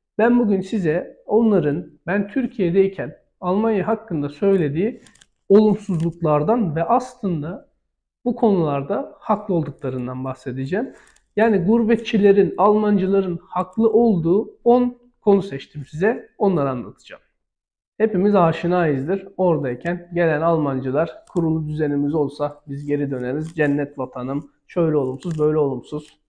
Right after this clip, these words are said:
diyorlardı. Olumlu şeylerden de bahsediyorlardı ama genelde biz olumsuzlukları duyuyorduk. Şimdi bunlardan on tanesini ben sizin için seçtim.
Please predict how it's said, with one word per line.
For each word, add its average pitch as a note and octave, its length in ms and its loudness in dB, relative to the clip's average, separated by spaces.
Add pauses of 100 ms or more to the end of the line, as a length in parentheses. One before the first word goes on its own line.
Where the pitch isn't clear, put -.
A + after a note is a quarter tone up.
(340)
diyorlardı. C3 600 -2
Olumlu D#3 340 -2
şeylerden C#3+ 520 -2
de C3+ 100 -4
bahsediyorlardı C3 720 -8
ama E3+ 200 -6
genelde D3+ 520 -4
biz - 280 -14 (320)
olumsuzlukları E3 760 -2
duyuyorduk. F3 380 -2
Şimdi F3 240 -4
bunlardan G3+ 600 -2
on A3+ 180 4
tanesini F3 560 -6
ben D#3 220 -4 (320)
sizin G3 260 -2
için F#3+ 240 -4
seçtim. F#3 680 -6